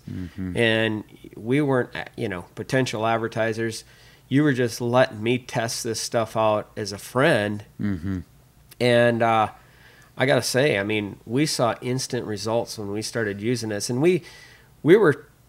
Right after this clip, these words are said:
Speaker 2: testing it in the field, um, using this stuff,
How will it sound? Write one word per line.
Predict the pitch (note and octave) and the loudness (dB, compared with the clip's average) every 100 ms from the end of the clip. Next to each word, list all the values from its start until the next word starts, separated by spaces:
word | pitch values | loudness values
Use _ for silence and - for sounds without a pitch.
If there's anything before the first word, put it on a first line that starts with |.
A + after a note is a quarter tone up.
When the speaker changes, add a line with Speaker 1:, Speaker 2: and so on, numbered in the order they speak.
| - | -4
Speaker 2:
testing | - D3 - D3 C3+ | 6 6 6 2 4
it | B2+ A#2+ - - - | 4 2 -6 -12 -2
in | C3+ | 2
the | C3 | 2
field, | - C3+ B2+ B2 A#2+ A#2 A2 _ - | 0 2 4 6 4 0 -6 _ -10
um, | A2+ A2 A2 G#2+ G#2 G2+ G2+ G#2 _ _ | 0 4 4 2 -2 -6 -12 -16 _ _
using | B2+ C3+ B2 C3 A#2+ | 0 2 4 2 0
this | A#2 | 0
stuff, | - - A2+ A2 - | -2 -2 0 0 -4